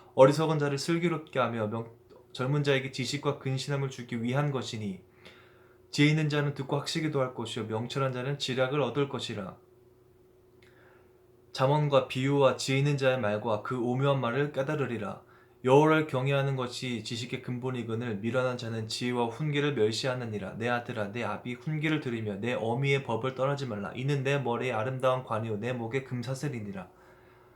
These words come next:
잠언 삼 장 삼 절부터 팔 절. 인자와 진리가 내게서 떠나지 말게 하며 그것을 내 목에 매며 내 마음판에 새기라.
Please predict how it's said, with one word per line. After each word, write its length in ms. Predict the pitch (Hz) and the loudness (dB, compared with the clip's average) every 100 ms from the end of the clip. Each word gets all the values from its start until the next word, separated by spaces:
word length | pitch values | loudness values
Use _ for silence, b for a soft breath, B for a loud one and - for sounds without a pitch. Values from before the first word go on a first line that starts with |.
| B B _ - | B B _ -4
잠언 420 | 120 117 131 - | 0 4 4 2
삼 280 | - 156 147 | 0 -2 0
장 240 | 131 95 | 0 -2
삼 200 | - 143 | -4 -4
절부터 420 | 147 139 - 143 | 0 -2 -4 -10
팔 220 | - 143 135 | -6 -8 -6
절. 260 | 104 - B B B B B B B B B B B | -8 -8 B B B B B B B B B B B
인자와 400 | 127 139 160 160 | 0 4 4 4
진리가 420 | 151 131 135 139 | 0 -2 2 4
내게서 340 | 113 120 139 135 | 4 2 0 0
떠나지 340 | 156 160 156 | 2 2 2
말게 300 | 139 123 123 | 2 2 0
하며 300 | 110 107 98 | -2 -2 -4
그것을 440 | - 135 131 139 | -2 0 0 -2
내 160 | 120 123 | 0 -2
목에 280 | 117 113 135 | -2 0 0
매며 260 | 123 113 | 0 -2
내 120 | 107 110 | 0 2
마음판에 500 | 104 123 131 135 135 | 2 0 -2 -4 -2
새기라. 540 | 135 117 107 87 - | -4 -6 -6 -6 -10